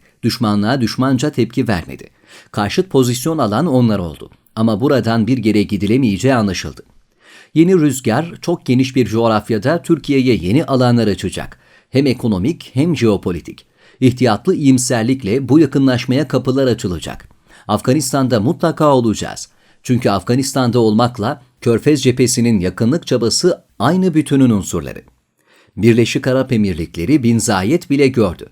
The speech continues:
Kılıçdaroğlu ve Akşener ne zaman görecek? Açık söyleyelim, Batı'dan durduramadılar. Körfez cephesi kurdular, durduramadılar. İçeride cepheler kurdular, durduramazlar.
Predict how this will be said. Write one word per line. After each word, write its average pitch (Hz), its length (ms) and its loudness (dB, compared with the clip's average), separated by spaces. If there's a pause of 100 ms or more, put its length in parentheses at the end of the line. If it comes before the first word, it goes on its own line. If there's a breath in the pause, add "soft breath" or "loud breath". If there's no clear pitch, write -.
(260)
Kılıçdaroğlu 113 760 0
ve 104 80 0
Akşener 113 520 -2
ne 113 200 2
zaman 90 340 -4
görecek? 82 520 -8 (1160 loud breath)
Açık 147 260 0
söyleyelim, 92 460 -2 (160)
Batı'dan 117 500 -2
durduramadılar. 107 880 0 (100)
Körfez 104 420 -2
cephesi 101 440 -4
kurdular, 104 640 -4
durduramadılar. 98 800 -4 (260 soft breath)
İçeride 135 420 2
cepheler 113 520 0
kurdular, 113 520 -2
durduramazlar. 101 800 -4